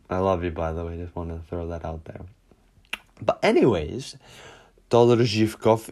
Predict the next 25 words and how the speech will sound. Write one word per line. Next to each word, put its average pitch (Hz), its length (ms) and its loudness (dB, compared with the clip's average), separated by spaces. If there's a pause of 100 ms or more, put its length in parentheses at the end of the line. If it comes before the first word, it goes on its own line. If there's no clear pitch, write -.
in 95 340 -2 (120)
s-, - 200 -6
nineteen 107 600 -2
seventy-one, 92 640 -2
so 92 240 -8
seventeen 95 540 -2
years 90 220 -2
after 85 360 -4
that 85 360 -6
last 85 320 -4
bullet 87 300 -4
point, - 280 -6
he 90 120 -4
became 78 360 -6
president 113 520 0
finally. 107 600 0 (600)
Um, 87 480 4
seven 92 340 2
years 90 240 -2
later 90 240 0
in 82 80 -4
nineteen 80 280 -6
seventy-eight, - 600 -4
Georgy 98 680 2
Markov, 95 960 0